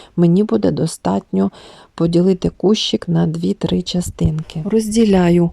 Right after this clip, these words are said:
місце з'єднання на кущику сікатором, а от нижній корінь видаляю. Це той корінь, який ми заглиблювали навесні. Він нам уже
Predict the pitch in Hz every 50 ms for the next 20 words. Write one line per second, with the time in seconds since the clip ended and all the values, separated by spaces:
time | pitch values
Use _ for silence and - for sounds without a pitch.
0 | - - 190 202 220 226 - - - 196 185 - 180 165 170 170 160 170 165 165
1 | 156 160 160 160 160 165 202 226 - - - 156 156 160 - - - 208 - -
2 | - 233 240 - - - _ _ - - - - - - 180 160 156 151 - -
3 | 165 185 196 202 226 233 - - - - - - - - _ - 180 185 180 151
4 | - - - 156 165 170 170 165 - 185 190 208 220 - - - 247 247 254 247
5 | 254 254 254 - - - - - - - _ - 180 214 233 233 233 226 202 180
6 | 175 170 165 165 165 165 165 175 - - - - 208 214 - 220 196 190 - -
7 | - - 180 185 180 180 202 214 226 226 - - 190 190 185 185 - 208 214 214
8 | 202 202 202 196 185 196 185 175 170 180 190 220 240 247 233 208 180 175 170 170
9 | 175 170 170 - - - - - - - 214 240 240 220 202 190 - - - 170
10 | 165 156 165 170 - - - - - _ - 190 190 196 196 185 180 175 175 170
11 | 165 165 170 170 180 175 180 190 208